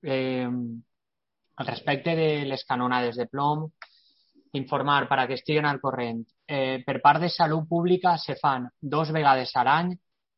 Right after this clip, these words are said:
eh, una revisió de la qualitat de l'aigua del nostre poble. Eh, és una revisió exhaus-, exhaustiva, i si mos ho ha informat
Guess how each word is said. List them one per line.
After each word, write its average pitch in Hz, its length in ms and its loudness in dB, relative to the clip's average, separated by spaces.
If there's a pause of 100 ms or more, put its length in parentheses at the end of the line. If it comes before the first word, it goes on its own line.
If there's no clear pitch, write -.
(140)
eh, 139 360 -4
una 160 220 2
revisió 156 440 2
de 160 100 2
la 156 140 2
qualitat 139 500 2
de 135 120 -2
l'aigua 143 500 0 (420)
del 123 460 -4
nostre 117 320 -2
poble. 101 440 -4 (680)
Eh, 135 240 -2
és 147 180 -2
una 151 160 4
revisió 131 440 0
exhaus-, 113 640 -8
exhaustiva, 147 840 2
i 156 60 0
si - 160 -6
mos 131 220 -4
ho 131 80 2
ha 120 60 4
informat 117 580 0